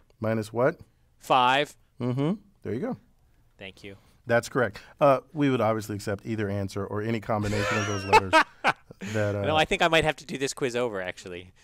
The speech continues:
Speaker 1: No, not the one. I'm talking about either fifteen P minus five or ten P minus one minus P times five or ten P plus one minus P times minus five or any other combination that we can get Pushkar to actually bother to, um, you know,
Speaker 2: Check.
Speaker 1: imp-, uh, implement or check. Okay.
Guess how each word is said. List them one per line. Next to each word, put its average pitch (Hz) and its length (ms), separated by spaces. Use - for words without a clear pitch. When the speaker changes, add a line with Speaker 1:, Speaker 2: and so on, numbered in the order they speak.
Speaker 1:
No, 156 140
not 170 180
the 117 80
one. 110 400
I'm 117 80
talking 123 260
about 110 240
either 113 220
fifteen 143 320
P 127 180
minus 117 300
five 110 300
or 113 120
ten 113 220
P 113 160
minus 104 360
one 104 140
minus 98 280
P 104 140
times 160 280
five 104 300
or 156 160
ten 139 240
P 135 140
plus 120 500
one 113 160
minus 104 260
P 110 140
times 101 260
minus 113 280
five 101 240
or 131 120
any 139 140
other 123 160
combination 110 640
that 101 80
we 104 100
can 104 100
get 101 160
Pushkar 98 380
to 95 120
actually 95 500
bother 92 480
to, 90 400
um, 85 340
you 98 100
know, 87 60
Speaker 2:
Check. 85 220
Speaker 1:
imp-, 101 180
uh, 98 120
implement 101 320
or 87 40
check. - 220
Okay. 131 220